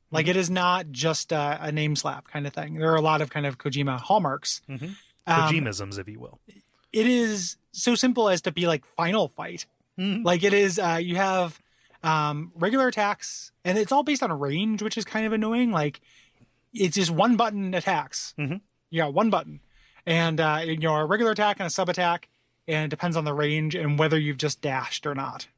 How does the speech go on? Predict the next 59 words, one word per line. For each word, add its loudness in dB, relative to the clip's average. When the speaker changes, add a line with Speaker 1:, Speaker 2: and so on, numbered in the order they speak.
Speaker 2:
Yeah. -4
Or 0
you 2
can -4
charge 0
them -4
up. -16
Speaker 1:
Yeah, 4
that's -4
Speaker 2:
Um, -14
Speaker 1:
it, -18
yeah. -18
Speaker 2:
and 0
the -4
thing 0
is, -2
like, -4
everything 0
you -2
do 0
looks 0
pretty -2
cool. -8
Like, -2
this -2
game -2
is, -4
you -6
know, -2
you -4
talk 2
about 0
whether 0
something -6
creates -6
heat -10
or -6
light, -4
and -6
usually -6
light -4
is -8
the -12
good -8
thing. -6
There's -2
so, 0
there's -2
such 2
a 0
<laughs> -4
minimal 0
input -2
required -2
to -10
make -6
as -8
much -6
light -6